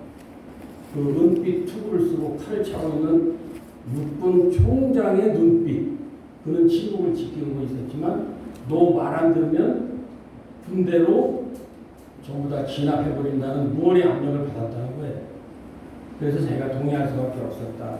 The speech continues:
하는 그런 얘기들을 합니다. 에, 제가 개인적으로 좋아하는 정치가는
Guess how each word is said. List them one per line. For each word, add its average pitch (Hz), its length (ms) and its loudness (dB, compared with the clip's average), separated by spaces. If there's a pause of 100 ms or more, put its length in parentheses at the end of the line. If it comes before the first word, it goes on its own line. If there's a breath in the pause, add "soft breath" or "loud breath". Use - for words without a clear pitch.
(140)
하는 175 320 0
그런 139 220 -2
얘기들을 113 420 -4 (160)
합니다. - 240 -10 (1400)
에, 113 540 -2
제가 160 580 -2 (680)
개인적으로 160 960 2 (360)
좋아하는 175 600 2
정치가는 131 1300 -4